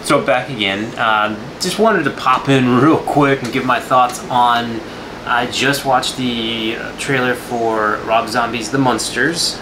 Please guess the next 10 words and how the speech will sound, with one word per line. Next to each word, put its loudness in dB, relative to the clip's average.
which -8
I -4
believe -2
is -4
a -4
movie 2
that's 0
coming -6
to -2
Peacock -2